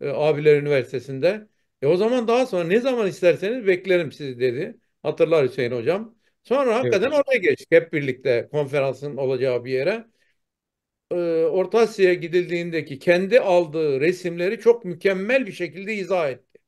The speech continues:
Speaker 1: Daha sonra sorulara cevaplar başladı. E, kendisi cevap veriyor. Sorulardan birisi de şuydu.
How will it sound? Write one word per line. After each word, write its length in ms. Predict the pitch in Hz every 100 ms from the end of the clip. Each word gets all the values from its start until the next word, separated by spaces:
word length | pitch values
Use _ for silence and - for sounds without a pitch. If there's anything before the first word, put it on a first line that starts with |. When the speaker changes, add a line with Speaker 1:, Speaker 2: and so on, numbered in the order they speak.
| _ _ _ 202
Speaker 1:
Daha 160 | 262
sonra 220 | 254 233
sorulara 420 | 220 214 214 226 220
cevaplar 500 | 208 196 202 170 135
başladı. 600 | 107 131 123 190 - _ _ _ _ _ _ _ -
E, 1160 | 151 156 151 147 139 139 - - - - - 143
kendisi 380 | 220 214 196 262
cevap 320 | 220 196 165
veriyor. 360 | 131 135 202 214
Sorulardan 640 | 185 220 233 220 226 226
birisi 300 | 240 220 190
de 120 | 190 190
şuydu. 640 | 220 180 139 190 226